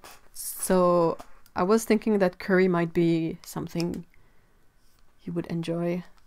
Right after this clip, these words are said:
but they are really nice in curry. We often make curry with, uh, like, the lentils, and then I had potatoes and whatever veggies, other veggies I feel like, and the coconut milk and the spices.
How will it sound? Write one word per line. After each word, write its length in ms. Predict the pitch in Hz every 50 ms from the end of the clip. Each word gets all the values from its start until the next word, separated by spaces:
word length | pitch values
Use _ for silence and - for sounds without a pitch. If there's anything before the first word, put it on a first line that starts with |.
| - _ _ - - - - -
but 160 | - 202 196
they 80 | - 247
are 100 | 311 370
really 220 | 330 349 370 370
nice 260 | 277 254 269 262 -
in 100 | - 220
curry. 460 | 202 - - 202 190 165 - - 170 - _ _ _ - - - - - - _ - _ _ - - - - - _ _ - - - - - _ _ _ _ _ - - - - - _ _ - - -
We 160 | - 214 - -
often 340 | 226 262 - - - 311
make 160 | 269 240 233 -
curry 380 | - - 214 214 214 214 208
with, 200 | 208 196 185 180 - - -
uh, 460 | 180 175 175 175 170 - - - - -
like, 280 | - 180 175 165 - -
the 80 | - 180
lentils, 540 | 202 226 240 240 269 262 262 262 254 220
and 140 | 202 190 185
then 240 | 180 180 180 180 175
I 100 | 170 165
had 240 | 175 165 165 - -
potatoes 720 | - 175 - 202 202 202 208 208 208 214 208 208 - - - _ _ _ _ _ _ _ _ _ _ - _ _ -
and 200 | - 185 185 175
whatever 280 | 180 180 180 170 175 170
veggies, 560 | 165 170 170 170 170 175 170 170 170 - - -
other 180 | - 170 170 165
veggies 320 | 170 170 165 170 165 -
I 60 | 165
feel 200 | 170 - 175 170
like, 340 | 170 160 170 - - - - _ _ _ _ _ - - _ _ - - -
and 300 | 190 185 175 180 175 170
the 80 | 175
coconut 440 | - - 180 175 - 170 156 165 -
milk 280 | 180 165 - 170 - -
and 120 | 175 180
the 60 | 180
spices. 580 | 180 - - - 190 - - - - - -